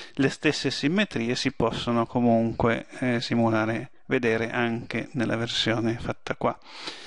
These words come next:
Ehm, nelle prossime, eh, video vi farò vedere con chiarezza, dicevo, il meccanismo costruttivo con cui, eh, ho prodotto questo tipo di ripetizioni,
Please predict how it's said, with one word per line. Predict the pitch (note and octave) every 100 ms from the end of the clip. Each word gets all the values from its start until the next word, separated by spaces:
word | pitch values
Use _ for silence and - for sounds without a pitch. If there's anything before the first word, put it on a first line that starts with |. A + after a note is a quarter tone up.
| - -
Ehm, | D3+ C3+ C3+ C3 C3 B2+ C#3+
nelle | G#3 E3 D3
prossime, | D3+ C#3+ - C#3+ C3+ B2+ A#2+ -
eh, | B2+ B2 A#2+
video | E3+ D3 D#3 G3
vi | F3
farò | - F3 F3+
vedere | F#3 B2+ A#2+
con | - C3+ B2 B2 B2 A#2+
chiarezza, | - G#3 D3 A#2+ - D#3+ F#3+ - - - -
dicevo, | D3 D3+ B2+
il | B2
meccanismo | C#3+ - D#3 C#3 B2+
costruttivo | - C3+ A3 A3 - C3+ -
con | A#2 A#2
cui, | - A#2+ A#2+ - -
eh, | B2 A#2 A#2
ho | -
prodotto | - C#3 A#2 A2+ - C3+
questo | A#2+ - -
tipo | - A#2+ - A#2+ A#2
di | A#2+ A2+ A#2+ - - - -
ripetizioni, | - C3+ B2 A#2 - - A#2+ A#2 A#2 A#2 A#2